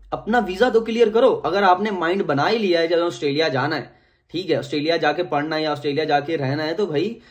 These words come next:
सबसे पहले वीजा तो लगाओ। वीजा लगा नहीं होता और सवाल पूछ रहे होते हैं पीआर के, जो कि अभी पता नहीं कब आनी है, तो कब आपने उसके बारे में क्या पढ़-, पढ़ना, क्या सोचना है। तो पहले अपने वीजा पे ध्यान दो, वीजा लगवाओ। वीजा अभी बड़ी मुश्किल से दे रहे हैं, आप अपनी फाइल मजबूत करो,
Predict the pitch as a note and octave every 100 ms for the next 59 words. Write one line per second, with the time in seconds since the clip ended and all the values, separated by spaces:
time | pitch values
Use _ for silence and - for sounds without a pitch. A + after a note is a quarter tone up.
0 | _ - D3 G#3 G#3 A#3 E3+ F#3+ G#3+ G#3
1 | G3+ B3 A3+ - C#3+ D3+ F#3 G#3 F#3+ G3
2 | G3+ G#3 G3+ G#3+ C#3 - _ _ - E3
3 | - C#3+ C#3+ F3 E3+ E3+ E3+ F3 G3 -
4 | E3 D3+ B2 - G#2 _ _ _ - C#3
5 | D#3 E3+ D3 D3+ E3+ C3+ - - D#3 C#3+
6 | D#3+ D#3+ D3+ C#3+ C#3 B2+ A#2+ B2+ C3+ D3
7 | D3 C3+ C#3+ C#3 D3 C#3 C#3 C#3+ - -
8 | _ _ _ - D#3 D#3 C#3+ C3+ D3 C#3+
9 | C3+ C#3+ C#3 B2 A2+ A2+ G#2 _ _ -
10 | C#3 E3+ F#3 F3+ F3 D3 D3+ D#3+ E3+ D3+
11 | D3 D3+ G#3 - D3 C#3+ D3+ C#3 C3+ -
12 | - C#3+ D3+ C#3+ D3 C#3 C#3 C#3+ - C#3+
13 | C#3+ C3+ C3 F3+ G#3 D#3 C3 D3 C#3 B2+
14 | C#3 D3+ C#3+ B2 B2+ C#3+ - C#3 G#3